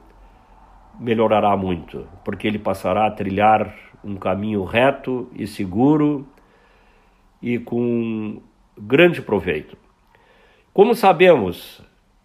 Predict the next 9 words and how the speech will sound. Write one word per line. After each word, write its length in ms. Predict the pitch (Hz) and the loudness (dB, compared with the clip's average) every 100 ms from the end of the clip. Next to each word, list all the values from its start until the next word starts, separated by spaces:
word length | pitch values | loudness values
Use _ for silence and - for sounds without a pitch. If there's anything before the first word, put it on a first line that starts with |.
| _ _ _ _ | _ _ _ _
que 160 | - 139 | -8 0
cada 380 | - 180 165 | 6 6 8
um 420 | 147 156 139 95 82 _ _ _ _ _ _ _ _ _ _ _ _ | 4 4 0 -4 -10 _ _ _ _ _ _ _ _ _ _ _ _
está 760 | 123 - - 131 120 107 90 - | -10 -4 2 6 6 6 0 -8
de 180 | 101 123 | 0 2
acordo 560 | 120 - 156 139 107 | 2 4 4 4 0
com 260 | 101 113 117 | -6 -2 -2
o 60 | 107 | -2
seu, 800 | - 120 120 110 101 95 92 | 0 2 4 4 0 -2 -8